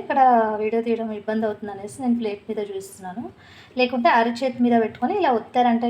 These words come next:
చాలండి. చూసారా? ఇలా సాఫ్ట్‌గా, ఈజీగా, చూసారా? రౌండ్‌గా ఎలా వచ్చిందో ఇలా మిగతావి కూడా ఇలానే చేసుకోవాలి.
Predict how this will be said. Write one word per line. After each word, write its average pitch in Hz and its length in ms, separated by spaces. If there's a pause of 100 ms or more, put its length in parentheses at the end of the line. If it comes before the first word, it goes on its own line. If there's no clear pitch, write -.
(120)
చాలండి. 220 400 (520)
చూసారా? 254 300 (840)
ఇలా 302 140 (300)
సాఫ్ట్‌గా, 247 540 (600)
ఈజీగా, 269 460 (1000)
చూసారా? 254 300 (200)
రౌండ్‌గా 269 500 (120)
ఎలా 240 180
వచ్చిందో 240 380 (360)
ఇలా 370 140 (100)
మిగతావి 277 400
కూడా 349 220
ఇలానే 254 320
చేసుకోవాలి. 220 580